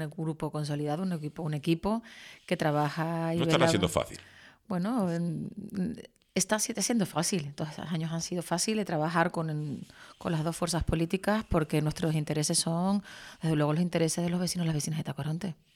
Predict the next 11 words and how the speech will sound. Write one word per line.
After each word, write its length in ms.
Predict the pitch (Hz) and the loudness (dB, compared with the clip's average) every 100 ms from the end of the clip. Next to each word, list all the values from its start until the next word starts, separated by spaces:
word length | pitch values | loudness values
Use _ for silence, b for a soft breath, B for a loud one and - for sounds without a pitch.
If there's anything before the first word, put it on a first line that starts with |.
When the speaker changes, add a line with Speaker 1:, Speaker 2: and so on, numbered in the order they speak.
| B B B B B | B B B B B
Speaker 1:
Cuando 200 | 165 156 | -2 0
uno 100 | 156 | 4
trabaja 640 | 156 156 156 165 160 156 | 4 4 4 4 4 4
y, 340 | 156 147 143 143 B B B B - | 4 2 0 -2 B B B B -10
pues, 180 | 170 - | -8 -6
para 240 | 165 151 | -6 -4
ver, 320 | 156 156 160 | -2 -2 -2
para, 300 | 156 147 147 | -2 -2 -2
para 160 | - 139 | -2 -4
que, 260 | 143 139 - | -4 -6 -6
ah, 260 | - - | -8 -6